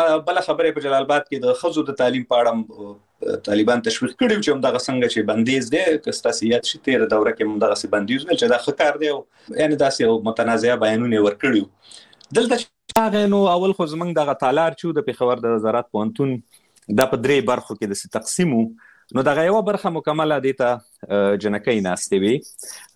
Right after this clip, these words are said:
او بل په پېښور زراعت پوهنتون چې و، دا خو هلته ته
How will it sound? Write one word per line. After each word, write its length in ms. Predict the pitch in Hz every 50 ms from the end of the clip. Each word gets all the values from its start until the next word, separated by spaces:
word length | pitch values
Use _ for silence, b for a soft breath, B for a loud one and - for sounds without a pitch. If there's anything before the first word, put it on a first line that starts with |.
| - 104 117
او 160 | 117 117 117
بل 160 | 123 143 151
په 200 | 151 156 147 143 147
پېښور 280 | 139 - - 139 143 139 131
زراعت 240 | 131 139 143 139 -
پوهنتون 340 | 131 127 127 120 - 165 170
چې 100 | - 233
و، 80 | 240
دا 120 | 220 180 160
خو 160 | - 156 139 135 131 120 113 113
هلته 320 | 113 113 117 113 - 110
ته 120 | 107 -